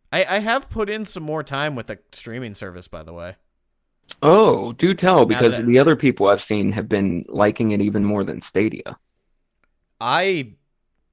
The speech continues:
Speaker 1: so because I, I got the new controller that can actually Bluetooth to my phone,
Speaker 2: Mm-hmm.
Speaker 1: I've been able to play Halo and Sea of Thieves on my phone 'cause those are the only ones that I really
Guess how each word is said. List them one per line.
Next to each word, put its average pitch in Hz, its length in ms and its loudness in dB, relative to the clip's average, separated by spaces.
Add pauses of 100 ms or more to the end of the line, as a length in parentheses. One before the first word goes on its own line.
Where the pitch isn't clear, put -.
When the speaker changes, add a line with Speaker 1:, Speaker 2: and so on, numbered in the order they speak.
(160)
Speaker 1:
so 156 260 -4
because 147 320 -8
I, 180 340 -2
I 147 100 -6
got 147 220 -4
the 151 60 -10
new 135 160 -8
controller 127 640 -8
that 107 160 -12
can 120 100 -14
actually 120 380 -8
Bluetooth 113 500 -12
to - 80 -16
my 113 160 -10
phone, 135 380 -12 (560)
Speaker 2:
Mm-hmm. 123 320 -2 (1300)
Speaker 1:
I've 120 240 -8
been 127 120 -8
able 127 200 -6
to 117 80 -12
play 127 560 -2
Halo 131 840 -6 (360)
and 117 240 -10
Sea 135 180 -10
of 110 100 -12
Thieves 139 440 -6
on 117 100 -8
my 104 120 -10
phone 135 340 -6
'cause 117 140 -14
those 113 160 -10
are 104 40 -12
the 104 80 -12
only 104 180 -14
ones 101 280 -14
that 104 120 -12
I 98 60 -8
really 98 300 -12